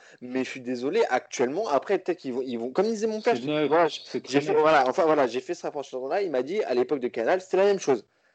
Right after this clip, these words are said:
Speaker 1: C'était que des mecs qui venaient tout juste d'être, euh, d'être retraités. Au début, ça manque un peu de rythme, et ça s'est fait par la suite.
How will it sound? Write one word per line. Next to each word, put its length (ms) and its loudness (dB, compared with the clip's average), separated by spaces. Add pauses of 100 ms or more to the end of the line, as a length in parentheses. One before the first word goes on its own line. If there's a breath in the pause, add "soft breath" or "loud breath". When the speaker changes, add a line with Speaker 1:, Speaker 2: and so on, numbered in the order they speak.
(100)
Speaker 1:
C'était 200 -6
que 120 -4
des 100 2
mecs 140 0
qui 100 -16
venaient 120 -10
tout 120 -10
juste 320 -10
d'être, 320 2
euh, 200 4
d'être 160 -2
retraités. 540 -2 (280 loud breath)
Au 100 2
début, 240 -2
ça 160 0
manque 220 -2
un 80 -2
peu 100 -4
de 60 -4
rythme, 180 -2
et 120 -2
ça 140 0
s'est 160 -2
fait 140 -6
par 140 2
la 100 4
suite. 220 -12